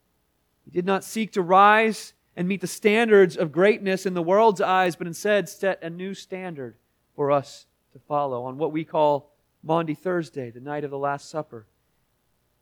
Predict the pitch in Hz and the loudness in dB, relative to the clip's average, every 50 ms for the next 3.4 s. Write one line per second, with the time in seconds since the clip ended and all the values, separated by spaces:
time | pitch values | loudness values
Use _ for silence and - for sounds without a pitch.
0 | _ _ 151 156 151 165 202 220 233 240 226 208 220 202 208 196 165 - - 196 | _ _ -6 -4 0 2 4 4 4 4 2 4 6 6 6 6 4 -2 -8 -8
1 | 196 185 185 202 240 262 240 - 240 226 208 170 151 180 160 147 143 196 220 226 | -2 4 6 6 6 6 4 2 4 4 4 4 2 -4 -6 -2 0 2 4 4
2 | 220 202 190 160 135 - - 202 240 247 240 - - - - - 185 170 147 165 | 4 4 2 0 -8 0 4 4 4 4 4 -2 -12 -18 -8 -4 -4 -4 -2 -4
3 | 170 156 151 151 151 160 180 180 | -6 -2 -2 0 0 0 -2 -6